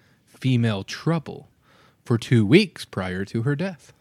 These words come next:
Like most small towns, word traveled fast about Edward's strange behavior. Zona's mother, Mary Jane Hester, was quoted as saying to the tragic news of her daughter's passing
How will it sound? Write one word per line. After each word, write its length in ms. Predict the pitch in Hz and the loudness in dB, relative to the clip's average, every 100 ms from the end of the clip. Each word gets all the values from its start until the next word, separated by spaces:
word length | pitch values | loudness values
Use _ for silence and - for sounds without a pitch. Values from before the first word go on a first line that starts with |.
| _ _ _ _ _ - - - | _ _ _ _ _ -20 -6 6
Like 240 | 220 208 | 8 8
most 280 | 190 185 - | 8 6 8
small 280 | 151 139 131 | 8 8 6
towns, 640 | - 110 113 165 185 - | 4 4 4 2 0 -2
word 320 | 120 123 143 | 4 6 4
traveled 440 | 127 139 113 110 - | 4 2 4 2 0
fast 420 | 117 107 147 - | 2 2 2 0
about 260 | 110 104 - | 0 0 -2
Edward's 400 | 131 143 120 92 | 0 2 2 0
strange 640 | - - 123 123 185 185 | -4 -2 0 4 4 4
behavior. 640 | 160 151 113 107 92 87 - _ _ _ - - - - - - | 2 0 0 -2 -4 -10 -14 _ _ _ -20 -20 -20 -20 -20 -4
Zona's 400 | 131 135 135 123 | 8 10 10 10
mother, 320 | 107 123 139 156 | 8 6 8 6
Mary 320 | 117 123 139 | 6 4 2
Jane 300 | - 127 107 | 2 0 0
Hester, 420 | - 131 - 104 | 0 -4 -2 -2
was 180 | 101 - | -2 -4
quoted 460 | - 135 160 175 | -4 0 2 2
as 140 | 180 165 | 2 0
saying 420 | - 123 98 92 | 0 0 0 -4
to 80 | 95 | -6
the 100 | 104 | -6
tragic 640 | - - 139 175 160 196 | -6 -2 2 2 2 0
news 320 | 135 120 110 | 4 4 4
of 140 | 113 101 | 0 -2
her 160 | 117 | 0
daughter's 460 | 101 104 120 135 113 | 0 0 0 0 -2
passing 580 | - 113 98 - 87 | -2 -2 -2 -10 -14